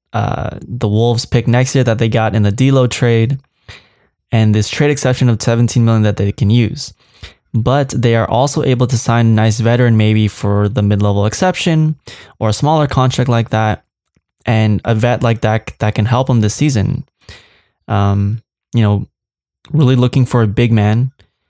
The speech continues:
Uh, all the big men we have on our roster are Looney and Marquise Chriss, and maybe we draft a guy like Wiseman or Onyeka Okongwu or something like that, right?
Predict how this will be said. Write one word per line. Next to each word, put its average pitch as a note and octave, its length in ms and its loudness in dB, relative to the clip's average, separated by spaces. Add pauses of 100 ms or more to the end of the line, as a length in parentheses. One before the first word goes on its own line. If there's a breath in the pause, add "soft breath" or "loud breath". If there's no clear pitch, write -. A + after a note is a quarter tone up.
(240)
Uh, G2 320 -2
all A2 200 0
the A#2 100 0
big A#2 160 0
men A2+ 180 2
we A2 80 4
have G#2+ 260 2
on G#2+ 120 2
our G2+ 240 0
roster A2 580 -2
are G2 380 -2 (300)
Looney A#2+ 640 2
and G2+ 400 -2 (460 soft breath)
Marquise A2+ 360 0
Chriss, - 520 -6 (300)
and G2+ 280 0
maybe A2+ 240 0
we G#2+ 120 -2
draft A#2+ 300 -2
a B2+ 40 0
guy G#2+ 140 0
like G#2 200 -2
Wiseman G2+ 640 -2
or G2+ 580 -2 (420)
Onyeka A#2 420 0
Okongwu A#2 480 2
or G2 100 -2
something C3+ 200 0
like G#2 160 -2
that, - 240 -6 (300)
right? A2 260 -2